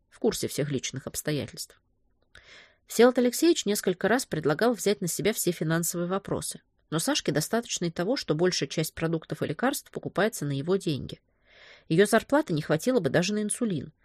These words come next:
импортный, разумеется, израильский. Она не хочет, чтобы у него были синяки по всему животу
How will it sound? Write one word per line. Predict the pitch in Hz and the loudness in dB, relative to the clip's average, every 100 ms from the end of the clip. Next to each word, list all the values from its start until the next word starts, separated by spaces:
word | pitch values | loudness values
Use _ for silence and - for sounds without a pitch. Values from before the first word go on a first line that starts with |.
| _ - | _ -2
импортный, | 202 - - 113 | 0 0 -2 -4
разумеется, | 127 156 139 110 - 165 | -4 -4 -4 -4 -4 -2
израильский. | 175 131 - - - _ _ _ _ _ _ _ _ | 2 2 0 -8 -12 _ _ _ _ _ _ _ _
Она | - 185 254 | 0 4 4
не | 294 | 4
хочет, | - 208 - | 6 4 4
чтобы | - 151 151 | -2 0 0
у | |
него | 156 214 | 2 2
были | 247 170 175 - _ _ - | 2 2 0 -2 _ _ -10
синяки | - 175 175 269 | 0 0 2 0
по | 208 | 0
всему | 160 160 185 | 0 0 2
животу | 202 208 233 151 | 2 0 0 -4